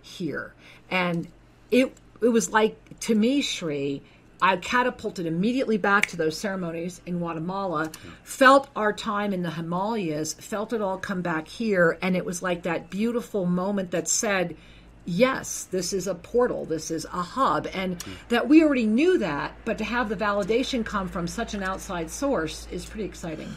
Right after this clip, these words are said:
Speaker 2: Well, it, and it's, it's very touching to our hearts to witness people who truly say, "Okay, I'm gonna let go of my need to stay in my habits,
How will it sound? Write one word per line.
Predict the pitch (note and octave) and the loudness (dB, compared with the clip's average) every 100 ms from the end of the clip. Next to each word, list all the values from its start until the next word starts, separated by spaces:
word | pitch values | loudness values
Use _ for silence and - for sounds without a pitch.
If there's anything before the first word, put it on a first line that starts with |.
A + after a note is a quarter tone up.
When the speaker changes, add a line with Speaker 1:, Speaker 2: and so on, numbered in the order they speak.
| - - | -12 0
Speaker 2:
Well, | D#3 D3+ | 4 6
it, | C#3 C3+ - | 8 8 6
and | C#3+ C3+ | 4 6
it's, | C3+ - | 4 2
it's | C#3 - | -2 4
very | D3 C#3+ | 8 8
touching | B2 C#3 B2+ - G#2+ G#2+ B2+ | 6 2 0 0 -2 -4 -6
to | - A#2 | 0 2
our | G#2+ A#2 | 4 2
hearts | G2 G2 F#2 - | 2 2 0 -4
to | - A2 | -2 -2
witness | F#2 A#2 - G#2+ G2+ - | 2 2 2 -2 -4 -6
people | - A#2+ - G#2+ | -4 -2 2 0
who | F#2 A2 | 0 -4
truly | - C3 C3 C3+ A2+ | -2 -2 0 0 0
say, | - A2+ A2 | 0 2 4
"Okay, | A2 - B2+ G#2 | 2 0 2 2
I'm | - G2+ | 0 -2
gonna | C#3+ | 0
let | B2 A2 G#2 G#2 | 4 4 2 -4
go | F2 A#2 C3+ C#3 C#3 C3+ | 0 6 8 10 8 6
of | G2+ G#2 G#2 F#2+ - - - - - - - | 2 4 4 2 -4 -20 -20 -18 -20 -16 -4
my | A2 A2 | 0 0
need | A2 A#2 C#3 C#3+ C3+ | 2 4 6 6 4
to | - B2+ A#2+ A#2 A2 G2 - - - - - - | 2 4 6 6 2 0 -14 -20 -20 -18 -18 -14
stay | - - - F3 D#3+ | -10 -6 8 12 12
in | C#3 | 10
my | B2 A2+ | 6 4
habits, | A#2+ G#2 F2 - - | 4 2 2 -4 -12